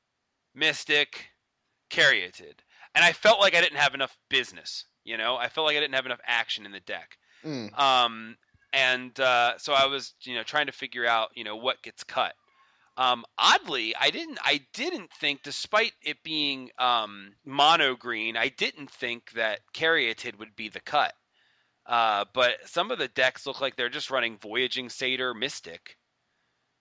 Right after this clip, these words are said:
Speaker 1: Um, or at least one of the decks I saw that was, like, in a top eight or maybe a top sixteen.
Speaker 2: Yeah, I mean, so, so I think, yeah, eight's definitely the number.
Speaker 1: Yeah.
Speaker 2: Just because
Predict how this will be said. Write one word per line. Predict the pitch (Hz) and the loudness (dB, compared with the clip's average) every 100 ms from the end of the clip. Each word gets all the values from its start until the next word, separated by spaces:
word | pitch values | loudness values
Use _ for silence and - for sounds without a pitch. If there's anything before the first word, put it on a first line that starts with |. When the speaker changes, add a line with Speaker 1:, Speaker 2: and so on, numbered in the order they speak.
| - | -2
Speaker 1:
Um, | 117 113 | 0 2
or | 123 | 2
at | |
least | 165 - | 2 -2
one | 120 175 | 0 0
of | |
the | 139 | 0
decks | - 98 - | -4 -4 -4
I | |
saw | 101 117 107 | -6 -2 -2
that | 101 | -2
was, | 107 | -8
like, | 107 107 | -12 -8
in | |
a | 92 | -10
top | - 123 120 | -2 -2 0
eight | 123 - - | -2 -4 -14
or | 110 | -14
maybe | 110 113 | -12 -10
a | 117 | -10
top | - 120 | -6 -6
sixteen. | - - - 156 185 _ _ _ - _ _ _ - | -6 -14 -12 -12 -12 _ _ _ -20 _ _ _ 0
Speaker 2:
Yeah, | 151 214 214 | 2 4 2
I | 185 | 2
mean, | 185 190 - 160 | 2 2 -2 -10
so, | - 156 - | -6 -6 -6
so | - 175 - | 4 6 6
I | 156 | 2
think, | 220 220 | 2 0
yeah, | 165 139 | 2 2
eight's | 151 160 | 2 -2
definitely | - 117 120 104 | 0 0 -2 -6
the | 98 | -4
number. | 98 101 101 95 95 95 _ _ 107 | -2 -2 -2 -2 -4 -8 _ _ -12
Speaker 1:
Yeah. | 101 90 87 - | -8 -8 -8 -12
Speaker 2:
Just | 123 117 | -12 -6
because | 117 117 104 95 - | -2 4 4 2 -8